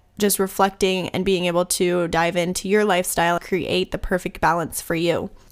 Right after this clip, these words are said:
Before we get started, a friendly reminder, how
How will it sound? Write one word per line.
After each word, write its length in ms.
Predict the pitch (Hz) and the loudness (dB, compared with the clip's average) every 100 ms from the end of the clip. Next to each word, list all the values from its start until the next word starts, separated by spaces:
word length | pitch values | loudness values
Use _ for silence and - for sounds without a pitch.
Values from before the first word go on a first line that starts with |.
| - | -8
Before 320 | - 214 226 226 | -4 0 2 2
we 80 | |
get 200 | 214 - | 2 0
started, 420 | - 196 190 233 233 | 0 2 4 4 2
a 60 | |
friendly 360 | 208 185 185 208 | 0 0 2 2
reminder, 600 | 240 196 175 180 196 254 - - - - - - - _ | 2 0 0 0 0 -2 -10 -20 -20 -20 -20 -20 -20 _
how 200 | - 208 | 2 2